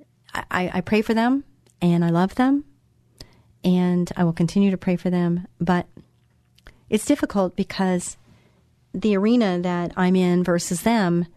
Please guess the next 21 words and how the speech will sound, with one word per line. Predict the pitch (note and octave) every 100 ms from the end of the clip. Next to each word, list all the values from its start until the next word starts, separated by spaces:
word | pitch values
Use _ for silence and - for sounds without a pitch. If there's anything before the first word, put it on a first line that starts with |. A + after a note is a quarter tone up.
| _ _ _ -
it, | F#3+ -
it's | F#3+ -
just | G#3 F#3+
a |
different | G3 F#3+ F#3
place. | - A#3+ C#4 - -
So | - G3+ F#3+ F#3 - - -
I'm | F#3+
gonna | F3+
love | F3 F#3+
on | A#3 A3+
them | G#3+ G#3+ G#3+ A3
and | F#3
I | E3+
will | E3+
be | F#3+ G3+
there | G#3 G3+
if | -
they | F#3
need | G3 G#3
me. | B3 B3+ B3+